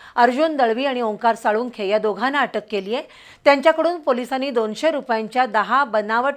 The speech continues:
नोटा जप्त केल्या असून दोघांना न्यायालयानं नऊ मेपर्यंत पोलीस कोठडी सुनावली आहे. इचलकरंजी इथं शहापूरमधील विनायक हायस्कूल परिसरात पंकज पवार यांच्या पानपट्टीत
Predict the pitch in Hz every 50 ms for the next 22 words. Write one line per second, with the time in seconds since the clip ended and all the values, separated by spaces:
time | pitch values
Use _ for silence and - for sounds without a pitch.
0 | - 240 214 202 190 - 233 233 214 175 226 220 - - 339 330 330 247 220 202
1 | 202 196 185 - - 226 254 285 - - - - - - 220 269 269 262 262 294
2 | 302 302 302 311 302 285 240 220 220 226 240 247 240 226 208 196 190 208 233 262
3 | 285 294 269 262 247 240 - 226 214 214 208 - - - 277 - 247 208 214 269
4 | 269 269 - 247 220 - 196 196 190 196 - 202 190 190 185 175 180 185 185 -
5 | _ _ _ _ _ _ _ _ _ _ _ _ _ _ _ _ _ _ _ _
6 | _ _ _ - 285 254 - 349 359 349 - 339 330 311 302 311 311 302 - -
7 | 302 311 320 320 - 269 226 214 254 262 - 320 311 311 285 247 196 220 240 254
8 | 277 277 220 214 220 226 233 247 262 285 - - - 226 208 - - - 262 247
9 | 226 - 226 208 208 - - 226 202 170 156 - _ - - - - - - 262
10 | 269 262 - 349 - - - 285 233 220 220 220 262 262 240 208 208 - 247 247
11 | 247 214 202 208 190 - 214 - - 254 285